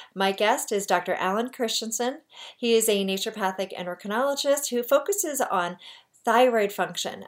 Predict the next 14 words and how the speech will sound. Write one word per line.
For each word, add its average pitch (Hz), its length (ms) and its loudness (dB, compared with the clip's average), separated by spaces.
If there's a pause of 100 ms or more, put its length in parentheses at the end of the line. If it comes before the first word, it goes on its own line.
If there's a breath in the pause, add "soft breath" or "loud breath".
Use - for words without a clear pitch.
adrenal 226 600 0
health, 170 420 -2
and 185 120 -6
metabolism. 175 840 -4 (260 loud breath)
He's 254 220 -4
been 233 160 6
actively 214 460 0
practicing 208 560 -4
in 180 140 -6
Scottsdale, - 600 0
Arizona 220 500 0
since 185 300 -6
nineteen 185 460 -6
ninety-six 180 680 -2